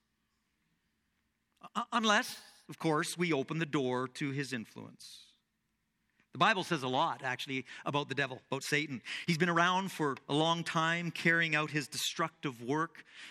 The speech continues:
to undermine every good purpose and plan that God has for us. The Bible refers to him many, many times. I hope you got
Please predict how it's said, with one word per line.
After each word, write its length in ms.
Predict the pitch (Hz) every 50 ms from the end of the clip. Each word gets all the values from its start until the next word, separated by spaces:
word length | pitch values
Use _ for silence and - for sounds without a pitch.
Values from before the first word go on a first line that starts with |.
| - - -
to 260 | - 156 147 139 139 -
undermine 720 | 202 214 254 226 220 208 196 208 202 202 196 180 160 151 - -
every 320 | 214 254 233 240 254 233
good 240 | 175 220 214 160 -
purpose 360 | 175 202 190 - 156 - -
and 100 | 147 131
plan 320 | - 175 175 151 131 117 - - - - -
that 160 | 160 - -
God 200 | - 165 165 156
has 460 | 139 127 151 165 151 131 123 110 - - - - -
for 300 | - - - 160 147 143 -
us. 240 | 175 160 135 - - - - - - - - - - _ _ _ _ _ _ _ _ _ _ _
The 60 | - 98
Bible 360 | 123 139 147 156 139 139 143
refers 380 | 147 143 - 190 190 196 180
to 100 | - 135
him 200 | 123 127 123 123
many, 120 | 127 127 131
many 220 | 131 127 131 131
times. 560 | - - 151 139 123 113 113 110 - - - _ _ _ _ _ _ _ _ _ _ - -
I 60 | 120
hope 180 | 151 160 -
you 40 | 147
got 200 | 135 147 143 123